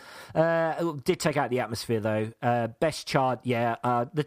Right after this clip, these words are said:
I just find the whole Julian Lescott thing hilarious. The tweeting a photo of this car and then his excuse of, "Oh, sorry, it, it, it accidentally <laughs> tweeted in my pocket."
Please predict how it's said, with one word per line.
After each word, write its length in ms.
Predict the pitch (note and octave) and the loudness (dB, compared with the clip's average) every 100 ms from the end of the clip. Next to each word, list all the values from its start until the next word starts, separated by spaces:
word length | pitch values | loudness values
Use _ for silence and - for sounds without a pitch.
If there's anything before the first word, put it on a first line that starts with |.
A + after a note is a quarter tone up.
| - | 0
I 80 | E3+ | 0
just 180 | F3 - | 0 0
find 200 | D#3+ C#3 | 0 0
the 40 | |
whole 180 | C3 C#3+ | 0 -2
Julian 320 | - C3+ B2 | 0 -2 0
Lescott 380 | A#2+ A#2 - - | -2 -2 -6 -6
thing 180 | - G#2+ | -6 -6
hilarious. 840 | F2+ A2 A2 A2 G#2 G2+ F#2+ - | -6 -4 -2 0 -2 -4 -6 -10
The 340 | - A2+ G#2 G2 - - - - - _ _ | -6 -2 -2 -2 -10 -20 -20 -20 -20 _ _
tweeting 440 | - C#3 C3 B2 A#2 | -6 -2 0 0 -2
a 40 | |
photo 360 | - B2+ B2 A2+ | -2 0 0 0
of 80 | G#2+ | -4
this 140 | G2 | -6
car 480 | - B2 A#2 A#2 A2+ | -2 0 2 2 0
and 100 | A#2 | 0
then 120 | B2 | -2
his 140 | A#2+ A2+ | -2 -4
excuse 600 | - - - C3 A#2 B2 | -8 -8 -2 -2 0 -2
of, 260 | A2 G2 - - - _ | -2 -6 -18 -20 -20 _
"Oh, 280 | B2 A#2+ A2+ | 0 2 0
sorry, 400 | - C#3 A#2+ A#2 | 0 0 0 -2
it, 60 | A#2+ C3+ | -6 -4
it, 140 | C3 C3 - | -2 -2 -2
it 120 | D3+ | -2
accidentally 580 | - D3+ - D#3 D#3 C3+ | 0 0 0 0 0 -2
<laughs> 20 | |
tweeted 460 | C3+ - D3 C3+ C#3 | -2 0 0 0 0
in 140 | C3 | 0
my 180 | C3 B2+ | 0 -2
pocket." 680 | - - B2+ - A#2+ B2 | 0 0 0 0 0 -2